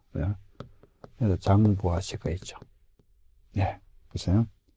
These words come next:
토지 장부는 만 원이다. 공정가치는 만 삼천이다. 그죠? 요게 만 원짜리다.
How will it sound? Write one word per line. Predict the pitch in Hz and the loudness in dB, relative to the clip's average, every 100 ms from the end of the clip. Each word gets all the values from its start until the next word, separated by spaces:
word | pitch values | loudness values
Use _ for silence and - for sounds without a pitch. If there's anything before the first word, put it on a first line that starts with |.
| _ _ _ _ _ _ | _ _ _ _ _ _
토지 | - 214 214 | 10 12 12
장부는 | 202 190 185 123 | 12 12 12 10
만 | 95 123 180 | 10 12 12
원이다. | 196 170 151 147 143 135 127 | 12 12 12 12 12 12 12
공정가치는 | 185 196 170 131 117 | 10 12 12 10 10
만 | 113 113 | 8 6
삼천이다. | 117 120 135 113 | 6 6 6 6
그죠? | 98 98 92 | 4 2 4
요게 | 131 147 147 135 | 6 8 8 6
만 | 92 104 110 | 2 6 6
원짜리다. | 117 135 156 123 104 110 107 | 6 4 2 2 2 2 0